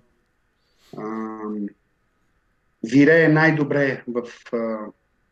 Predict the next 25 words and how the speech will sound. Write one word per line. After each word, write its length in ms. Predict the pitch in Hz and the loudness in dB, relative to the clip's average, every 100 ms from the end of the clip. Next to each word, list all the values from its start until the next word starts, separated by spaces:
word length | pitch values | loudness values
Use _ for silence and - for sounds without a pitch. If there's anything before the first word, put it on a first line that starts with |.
| _ | _
състояние 500 | - - 147 143 131 | -18 -2 2 4 4
на 60 | 120 | 2
обществен 500 | - 139 139 123 117 | 0 -4 -2 -4 -4
хаос 500 | - 123 113 110 117 | -2 -2 -2 -4 -10
и 60 | |
в 60 | 110 | -10
състояние 440 | - - 131 123 | -14 -6 -2 0
на 140 | 113 110 | 0 -4
скандал, 720 | - 113 110 107 107 156 - _ _ _ _ - | -6 -6 -6 -4 -2 -2 -4 _ _ _ _ -12
а, 180 | 110 113 | -6 -4
човек, 220 | - 127 | -2 -2
който 320 | 123 117 - | 2 0 0
се 80 | - | -8
чувства 280 | 127 127 120 | -8 -4 -2
най-добре 500 | 120 113 113 113 110 - | 0 0 -2 -4 -6 -10
в, 40 | 107 | -10
а, 260 | 104 95 90 | -10 -10 -12
под 140 | 101 - - | -14 -16 -10
прожектора 440 | 110 110 113 95 | -2 -2 -2 -14
на 80 | 92 | -14
камерата. 600 | - 98 95 87 - 156 - _ _ - | -12 -8 -8 -8 -4 -4 -4 _ _ 2
Не 80 | 123 | 2
съм 220 | - 202 | 4 4
сигурен, 480 | - 208 185 190 196 | 4 2 4 4 4
че 420 | - 165 170 175 | 2 -2 -2 -4